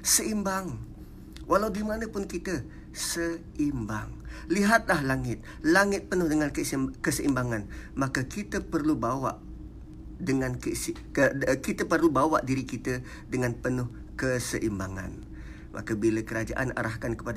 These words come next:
kita, stay dekat rumah, seimbangkanlah. Tak perlu nak berjalan mereka ke ma-, ke mana-mana. Stay dekat rumah, seimbang. Boleh gitu? Okey.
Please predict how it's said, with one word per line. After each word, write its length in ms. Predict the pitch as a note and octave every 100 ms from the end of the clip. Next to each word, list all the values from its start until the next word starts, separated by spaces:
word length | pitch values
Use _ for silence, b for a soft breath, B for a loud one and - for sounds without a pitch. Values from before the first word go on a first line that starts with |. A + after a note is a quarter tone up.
| A2+
kita, 160 | A2+
stay 320 | A#2 - D3+ C3+
dekat 160 | C#3
rumah, 320 | C#3 D3 E3+ - B B
seimbangkanlah. 960 | - C#4 C4+ C4+ C4+ C4+ A#3 A3+ A#3
Tak 160 | - -
perlu 160 | B3+ C4+
nak 160 | B3
berjalan 320 | G3+ G#3+ A3+
mereka 320 | G#3+ A3 - G#3
ke 20 |
ma-, 180 | G#3+ G#3
ke 100 | -
mana-mana. 520 | G#3+ G#3 G#3 A3 F3+ - B
Stay 320 | - - C4
dekat 240 | A#3 G#3+ F#3+
rumah, 400 | F3 G3+ E3 -
seimbang. 640 | - - F#3 E3+ D#3 G#2 F#2+ - - - - - - - - - - - -
Boleh 160 | E3 B2+
gitu? 200 | A2+ - - - -
Okey. 200 | B2